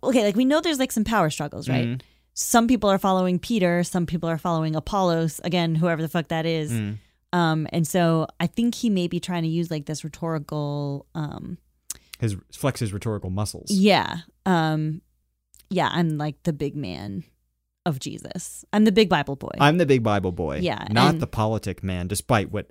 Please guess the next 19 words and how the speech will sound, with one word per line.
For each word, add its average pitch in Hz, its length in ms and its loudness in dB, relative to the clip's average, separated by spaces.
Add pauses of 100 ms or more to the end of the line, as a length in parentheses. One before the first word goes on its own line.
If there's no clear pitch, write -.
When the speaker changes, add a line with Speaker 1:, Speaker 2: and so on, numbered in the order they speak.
Speaker 2:
anyone 113 340 0
else 98 220 -4
would 92 300 -8
Speaker 1:
and, 196 160 2
Speaker 2:
say. 185 200 4
Speaker 1:
like, - 220 -8 (140)
Peter, 208 680 2
you 208 180 0
know, 160 460 0 (460)
don't 226 160 4
worry 185 120 2
about 156 220 -2
Peter. 147 300 -10
Like, 156 300 -10 (120)
Speaker 2:
He's 156 260 2
a 113 60 2
politic 107 520 -2
man. - 260 -12
Speaker 1:
Yeah. 151 180 -2